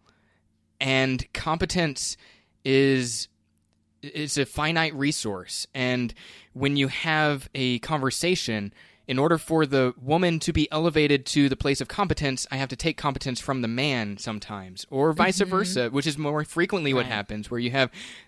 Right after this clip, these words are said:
Speaker 1: I'm
Speaker 2: Mm-hmm.
Speaker 1: the one that is going to, that I completely understand the,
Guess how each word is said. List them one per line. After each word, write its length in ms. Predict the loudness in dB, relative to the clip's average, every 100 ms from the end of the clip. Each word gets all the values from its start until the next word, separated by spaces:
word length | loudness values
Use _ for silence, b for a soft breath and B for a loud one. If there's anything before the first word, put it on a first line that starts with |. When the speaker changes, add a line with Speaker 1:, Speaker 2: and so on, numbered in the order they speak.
| B
Speaker 1:
I'm 200 | 2 4
Speaker 2:
Mm-hmm. 40 | 6
Speaker 1:
the 80 |
one 360 | 4 4 2 0
that 240 | 0 0 4
is 240 | 2 2
going 280 | 0 0 -2
to, 140 | -4 -2
that 100 | 0
I 60 | 2
completely 480 | 0 0 0 2
understand 760 | 0 0 -2 -2 -2 0 -2 -2
the, 420 | 0 2 4 2